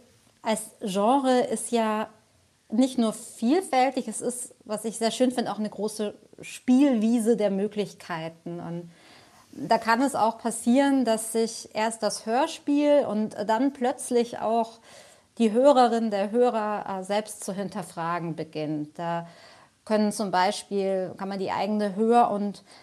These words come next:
Wahrnehmungsgewohnheiten, die können da schon ganz schön, äh, umgekrempelt werden, vielleicht sogar auch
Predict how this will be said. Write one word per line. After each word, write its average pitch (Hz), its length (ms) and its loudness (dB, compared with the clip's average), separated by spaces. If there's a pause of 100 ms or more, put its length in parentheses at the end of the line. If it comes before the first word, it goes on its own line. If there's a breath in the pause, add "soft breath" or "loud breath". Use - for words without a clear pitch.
(120)
Wahrnehmungsgewohnheiten, 185 1700 0
die 180 140 -8
können 214 280 -4
da 208 100 -2
schon 208 240 -6
ganz 196 220 -4
schön, 190 340 -4
äh, 185 240 -8
umgekrempelt 190 800 2
werden, 180 360 -2
vielleicht 180 400 -8
sogar 190 440 -6
auch 180 160 -8